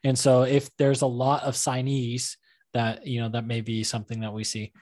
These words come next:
Um, so wrapping up, we have our games to watch. Uh,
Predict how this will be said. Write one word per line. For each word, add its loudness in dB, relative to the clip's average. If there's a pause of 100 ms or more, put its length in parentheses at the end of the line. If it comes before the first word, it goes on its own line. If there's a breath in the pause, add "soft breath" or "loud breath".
(360 loud breath)
Um, 4
so 2
wrapping 4
up, 2
we 2
have 0
our 2
games -4
to -12
watch. -8
Uh, 2